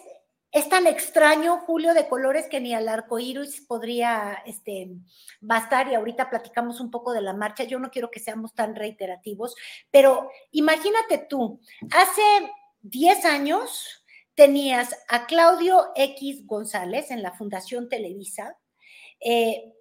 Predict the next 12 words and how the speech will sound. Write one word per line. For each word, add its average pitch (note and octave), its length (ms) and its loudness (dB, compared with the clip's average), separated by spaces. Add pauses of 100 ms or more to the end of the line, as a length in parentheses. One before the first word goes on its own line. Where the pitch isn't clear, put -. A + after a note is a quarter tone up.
(240)
ayudando D#4 760 4 (100)
a B3 140 -4
Carlos D4+ 420 0
Loret B3+ 420 -4
de B3+ 100 -2
Mola, B3+ 720 -4
que A3 180 -4
estaba A#3+ 400 -6
también A3+ 360 -8
dentro A#3+ 340 -6
de A#3 120 -4
Televisa, G3+ 680 -14